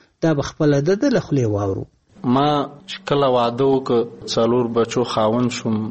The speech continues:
Speaker 2: نو ورور را سره جنګ وکړ کور کې. زه لاړم کاډان، خسر کره. خسر رور مې و، دا دیشي ته ناست و، پوډر یې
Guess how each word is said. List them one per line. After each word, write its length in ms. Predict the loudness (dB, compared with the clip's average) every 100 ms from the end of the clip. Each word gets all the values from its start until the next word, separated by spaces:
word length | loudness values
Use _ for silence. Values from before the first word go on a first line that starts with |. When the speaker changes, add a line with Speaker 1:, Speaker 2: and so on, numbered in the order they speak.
| -10 -4
Speaker 2:
نو 160 | -2 0 0 0 2
ورور 240 | 2 2
را 180 | 2 0
سره 240 | 0 -2 -2
جنګ 280 | 0 -2 -2
وکړ 240 | -6 -8 -8
کور 200 | -2 -2
کې. 180 | -2 -8 -12 -10 -4
زه 160 | 0
لاړم 380 | 2 2 0 -4 -4
کاډان، 320 | -4 -2 -4 -6 -18 -18
خسر 280 | -8 -4 -4
کره. 280 | -2 -4 -6 -14 -12
خسر 280 | -4 -2 0 2
رور 180 | 0
مې 160 | 0 0
و، 140 | -2 -4 -14 -10 -2
دا 100 | -2
دیشي 380 | 0 -2 0 -2
ته 140 | -2
ناست 420 | -2 -2 -4 -10
و، 40 | -14 -16 -6
پوډر 260 | -2 0 2
یې 100 | 0